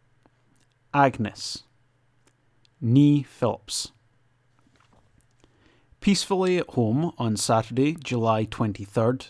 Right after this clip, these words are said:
twenty twenty-two, surrounded by her husband, George, of sixty-five years, and children, Erica,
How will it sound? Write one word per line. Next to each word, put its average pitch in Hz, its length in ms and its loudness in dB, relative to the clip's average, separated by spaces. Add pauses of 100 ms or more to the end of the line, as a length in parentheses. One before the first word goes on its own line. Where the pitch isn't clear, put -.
twenty 156 400 0
twenty-two, 110 640 -8 (720)
surrounded 156 560 4
by 131 140 2
her 120 220 0
husband, 139 840 -2 (120)
George, 113 500 0 (680)
of 113 380 2
sixty-five 104 720 -4
years, 104 400 -4 (100)
and 110 340 -4
children, 143 580 0 (260)
Erica, 151 540 0